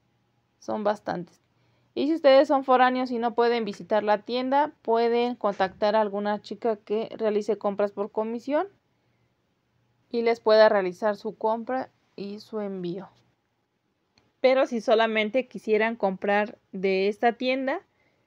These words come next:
les conviene, eh, tratar directamente con ellos para que les puedan realizar su envío a cualquier parte de la República. Sus envíos son por paquetería o en autobús.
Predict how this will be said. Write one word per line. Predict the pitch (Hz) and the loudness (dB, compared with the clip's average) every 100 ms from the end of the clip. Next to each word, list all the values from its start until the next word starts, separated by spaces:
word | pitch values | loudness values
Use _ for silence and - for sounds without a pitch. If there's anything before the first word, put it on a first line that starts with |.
| _ _ - | _ _ -14
les | 208 233 262 | -2 0 0
conviene, | - 254 233 220 220 220 226 233 - | 0 -4 0 0 0 0 -4 -6 -8
eh, | 196 185 190 185 190 - _ _ | -4 -2 -2 -4 -8 -14 _ _
tratar | - 202 196 220 | -2 0 4 2
directamente | 220 208 208 208 208 208 240 | 4 0 0 -2 -2 -2 -2
con | 226 233 | -2 -2
ellos | 254 269 | -4 -4
para | - 233 240 | 2 2 4
que | 220 | 0
les | 208 | -2
puedan | - 208 214 214 | -4 -4 -4 -4
realizar | 202 180 180 196 196 | -4 -6 -4 -6 -4
su | 208 | -6
envío | 202 208 226 285 339 _ _ _ _ - | -4 -4 -4 -6 -8 _ _ _ _ 0
a | 208 220 | 2 6
cualquier | 247 240 220 202 | 4 4 -2 2
parte | 208 202 214 | -2 -2 -4
de | 214 | 0
la | 214 | 0
República. | 220 214 277 269 247 214 220 - - _ _ - | 0 -4 -4 -4 -4 -6 -8 -16 -20 _ _ -8
Sus | 247 254 | -4 0
envíos | 269 240 247 247 | 0 2 2 0
son | 262 240 | 0 0
por | 233 233 | 0 0
paquetería | 190 - 185 185 185 226 254 269 | -4 -2 -6 -4 -2 2 0 0
o | - 196 190 | -2 0 0
en | 185 | -2
autobús. | 180 185 - 214 247 269 320 | -4 -6 -6 -8 -4 -6 -6